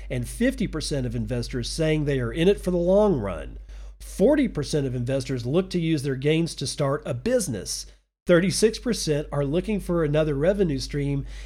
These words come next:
and twenty-six percent seek to rely on their investment as primary income.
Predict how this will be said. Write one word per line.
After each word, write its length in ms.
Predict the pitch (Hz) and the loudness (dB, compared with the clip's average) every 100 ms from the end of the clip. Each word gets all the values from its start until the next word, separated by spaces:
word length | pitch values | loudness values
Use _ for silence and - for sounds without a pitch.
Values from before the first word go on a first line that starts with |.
| - | -4
and 160 | 147 143 | -2 -2
twenty-six 840 | - 208 226 226 202 - 214 - | 4 4 4 0 -4 0 0 0
percent 720 | - - 170 - 226 165 117 | -10 -2 -2 0 2 2 0
seek 320 | - 170 175 | -2 0 -2
to 100 | - | -2
rely 420 | 175 147 143 143 143 | -2 0 0 2 0
on 160 | 135 | 0
their 140 | 127 123 | -2 -2
investment 560 | 120 147 160 156 131 | 0 0 0 -2 -2
as 240 | - 131 117 | -4 -6 -6
primary 640 | - 147 156 147 143 139 | -4 -2 0 0 -2 -2
income. 720 | - 131 127 120 113 87 82 | -4 -6 -6 -6 -6 -6 -10